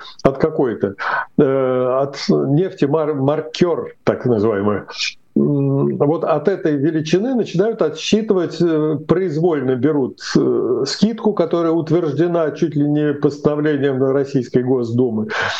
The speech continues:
и говорят: «Вот это вот цена российской нефти». Но на самом деле там, конечно, совершенно другая цена. Но давайте себе представим, вот индийского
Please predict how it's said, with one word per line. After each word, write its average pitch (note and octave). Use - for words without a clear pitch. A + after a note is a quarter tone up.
и A#3
говорят: E3+
«Вот D3+
это D4
вот G3+
цена D#3+
российской D#3
нефти». G2+
Но C#3+
на F#3+
самом G#3
деле G#3
там, E3
конечно, D#3+
совершенно D#3
другая C#3+
цена. A2+
Но D#3
давайте G3
себе E3+
представим, D#3
вот A2
индийского C#3+